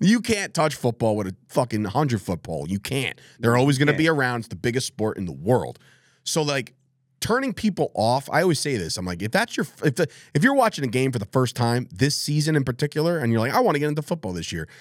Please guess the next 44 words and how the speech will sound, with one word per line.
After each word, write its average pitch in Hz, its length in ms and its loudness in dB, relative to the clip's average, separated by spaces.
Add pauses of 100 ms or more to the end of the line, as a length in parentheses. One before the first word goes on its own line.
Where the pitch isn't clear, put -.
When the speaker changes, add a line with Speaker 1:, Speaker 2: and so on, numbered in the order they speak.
(240)
Speaker 1:
and 143 200 -2
every, 165 380 0
I 175 60 2
was 190 80 0
talking 226 180 0
to 208 60 -4
my 214 80 2
buddy 190 280 0
last 170 280 0
night, 262 200 -2 (280)
uh, 87 180 0
the 117 140 0
Ravens 170 320 2
and 185 120 -2
the 185 220 0
Niners 180 480 2
game. 87 140 -6
I 95 60 -2
said 143 120 -2
there 175 120 0
was 185 80 -4 (460)
fucking 220 380 0
penalties 196 420 2
called 131 280 0
every 135 180 2
other 165 140 0
play. 233 300 -4 (720)
Every 185 360 -2
other 147 240 4
play 185 300 2
for 131 160 0
a 120 60 0
certain 151 300 0
amount 190 220 2
of 220 60 -2
time 104 400 -2 (360)
where 156 140 6
it's 156 140 0
like, 151 200 0 (340)
holding 160 340 4
here, 110 320 0 (380)
illegal 156 280 4
contact 131 400 2
here, 92 240 -10